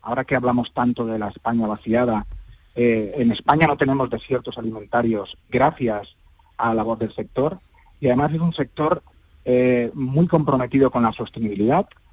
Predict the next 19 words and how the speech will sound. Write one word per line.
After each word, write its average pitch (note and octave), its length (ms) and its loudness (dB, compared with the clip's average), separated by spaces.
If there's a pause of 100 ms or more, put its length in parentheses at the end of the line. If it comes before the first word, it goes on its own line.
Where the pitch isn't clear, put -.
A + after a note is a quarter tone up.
(140)
a G#2 80 -8
nivel A2 400 2 (100)
social, A#2 600 0
económico A2+ 580 2
y A2 40 2
medioambiental, G#2 720 0 (400)
y C3 80 6
donde B2+ 240 4
creo C3+ 240 6
que, D3 320 2 (160)
que C3 80 -6
hemos, B2+ 360 -6
con - 140 -8
mucho F3+ 240 0
margen C3 240 -2
de B2+ 80 2
mejora, D3+ 320 0
sin A2+ 180 -8
duda, D#3+ 300 0